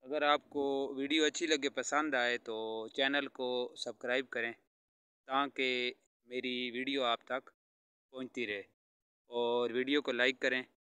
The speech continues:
इसके अलावा दोस्तों बेल के निशान को भी दबाएं। इसका आपको ये फ़ायदा होगा कि मैं जो वीडियो अपने चैनल के ऊपर अपलोड करूँगा, चढ़ाऊँगा, वो वीडियो आप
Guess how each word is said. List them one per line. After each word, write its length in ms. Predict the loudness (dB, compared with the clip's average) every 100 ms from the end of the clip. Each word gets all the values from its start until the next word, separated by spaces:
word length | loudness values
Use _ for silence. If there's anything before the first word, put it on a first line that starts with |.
| _ _ _ _
इसके 240 | -4 2 4
अलावा 300 | 4 4 2
दोस्तों 360 | 0 -2 0 0 2
बेल 180 | 4 4
के 120 | 4
निशान 380 | 2 4 2 2
को 120 | -2
भी 100 | -6
दबाएं। 400 | -6 -4 0 0 -2 _ _ _ _ _ _ _ _ _
इसका 300 | -10 0 4
आपको 220 | 4 2 2
ये 160 | 4
फ़ायदा 300 | 4 2 4 2
होगा 320 | 2 2 2 0
कि 840 | -2 _ _ -4 -2 0 0 -2 -2
मैं 120 | -2
जो 140 | 0 2 0 0
वीडियो 360 | -2 2 2
अपने 240 | 2 0 0
चैनल 300 | 2 2 0
के 120 | -2
ऊपर 200 | -4 0
अपलोड 340 | -2 0 -2 -2
करूँगा, 380 | -2 -2 0 0
चढ़ाऊँगा, 520 | 2 2 0 -2 -4 -6 _ _ _ _ _ _ _ _ _ -2
वो 160 | 0 4
वीडियो 480 | 4 6 4 4 0 -10 _
आप 140 | 0